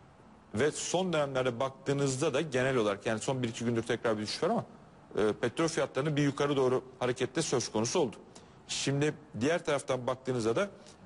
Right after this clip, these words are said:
bütün, e, liderlerin ya da ekonomistlerin, e, dünyada ekonomik büyümeyi, aktiviteyi canlandırmaya yönelik bir takım tedbirlerin alınmasına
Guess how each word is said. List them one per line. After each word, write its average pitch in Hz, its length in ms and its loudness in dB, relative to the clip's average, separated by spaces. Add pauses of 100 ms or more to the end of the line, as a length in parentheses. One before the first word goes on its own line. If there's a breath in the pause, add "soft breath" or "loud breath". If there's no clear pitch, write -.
(120)
bütün, 123 200 0
e, - 40 -4 (1300)
liderlerin 120 680 2 (260)
ya 104 100 0
da 104 60 2
ekonomistlerin, 113 760 0 (440)
e, 110 240 4 (100)
dünyada 131 600 2 (840)
ekonomik 135 540 -2
büyümeyi, 123 340 4
aktiviteyi 127 460 0
canlandırmaya 127 680 0
yönelik 117 240 0
bir - 60 -18
takım 127 280 -4
tedbirlerin 120 420 0
alınmasına 123 640 0